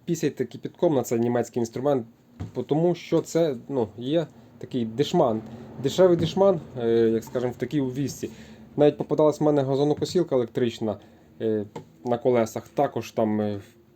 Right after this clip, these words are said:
двигун був на процентів тридцять недомотаний. Наступний раз, як попадеться, обов'язково я вам покажу.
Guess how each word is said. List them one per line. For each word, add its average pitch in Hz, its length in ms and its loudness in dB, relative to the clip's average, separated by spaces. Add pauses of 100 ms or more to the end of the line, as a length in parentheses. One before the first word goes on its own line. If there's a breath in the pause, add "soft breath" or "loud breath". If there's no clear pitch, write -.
(460)
двигун 127 500 0
був 127 280 2
на 120 240 0
процентів 120 600 -2 (280 soft breath)
тридцять 135 380 0
недомотаний. 120 760 0 (580 soft breath)
Наступний 143 420 -2
раз, 143 160 0
як 139 100 -6
попадеться, 143 440 0
обов'язково 117 520 2
я 113 100 4
вам 113 160 2
покажу. 107 600 -2